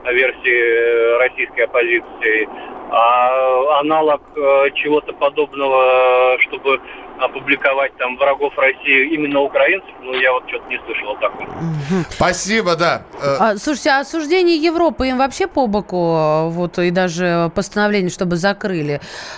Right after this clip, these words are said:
Speaker 2: Э, и ничего не боятся, ни, ни каких-то там санкций по этому поводу, что ослушались?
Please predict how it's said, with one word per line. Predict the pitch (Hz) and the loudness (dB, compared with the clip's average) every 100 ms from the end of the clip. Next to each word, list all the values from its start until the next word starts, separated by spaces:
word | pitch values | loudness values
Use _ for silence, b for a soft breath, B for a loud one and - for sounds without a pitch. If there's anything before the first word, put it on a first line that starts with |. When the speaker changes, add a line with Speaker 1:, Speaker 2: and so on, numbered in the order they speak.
| B | B
Speaker 2:
Э, | 175 156 | 0 2
и | 190 | 4
ничего | 240 240 269 | 4 4 2
не | 277 247 | 0 2
боятся, | 233 226 160 147 165 | 0 0 -2 -4 -6
ни, | 170 202 | -6 -6
ни | 165 165 196 196 | -4 -4 -2 0
каких-то | 214 196 214 185 | -2 -2 -4 -4
там | 175 175 170 | -2 0 0
санкций | - 269 254 - 208 | 0 -2 -4 -6 -4
по | - | 0
этому | 185 170 190 | 0 0 -2
поводу, | 175 190 165 160 | 0 0 0 -2
что | - 160 | 0 0
ослушались? | 165 175 160 - 143 143 | 0 -4 -4 -4 -2 -2